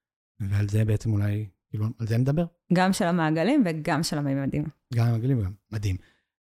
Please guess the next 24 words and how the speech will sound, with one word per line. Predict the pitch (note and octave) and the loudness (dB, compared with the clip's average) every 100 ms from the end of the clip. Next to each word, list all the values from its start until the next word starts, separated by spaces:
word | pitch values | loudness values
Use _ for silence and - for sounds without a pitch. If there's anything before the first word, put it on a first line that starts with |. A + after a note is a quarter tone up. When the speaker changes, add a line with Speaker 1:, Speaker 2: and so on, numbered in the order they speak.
| - | 0
Speaker 1:
טוב, | E3+ D#3 | 2 4
אז, | C#3+ G#2+ G2+ - _ | 2 -2 -4 -16 _
אה, | A#2 A2+ A2 A2 A#2 | 2 4 2 2 2
נגיד | A2+ C#3 | 2 2
שלום | D3 C3 B2+ | 2 2 2
לכולם, | - A2+ G#2+ G#2+ G#2+ F#2+ _ | 2 2 2 2 -2 -6 _
שסיימנו | - G2 - G#2+ A2 G#2+ | -4 -2 0 2 2 2
עוד | G#2 | 0
פרק | A2 G#2 | 0 0
של | G#2 | -2
דיבורי | G2 F#2+ G#2 | -4 -2 -2
קהילה, | - G2+ F#2+ F#2+ G2+ _ _ _ _ _ - | -2 -2 0 0 -4 _ _ _ _ _ -6
ואנחנו | G2 G2 G2 G2+ - | 2 4 4 2 2
מזמינים | G#2 G#2 A2+ | 0 2 2
אתכם | A2+ A2+ | 2 2
להמשיך | G#2 - A2+ | 2 0 -2
להאזין, | G#2 G2 G#2 G2+ | 0 0 0 2
אמרנו, | F#2+ G2+ G2+ | 2 0 0
אנחנו | G2 G#2 | 0 0
מעלים | G2 G#2+ | 0 0
את | - | 0
כל | G#2 | 0
הפרקים | G#2 G2+ - G2+ | 2 0 0 0
ברצף, | F#2+ A#2 C#3 G3 F#3+ | 2 2 2 2 2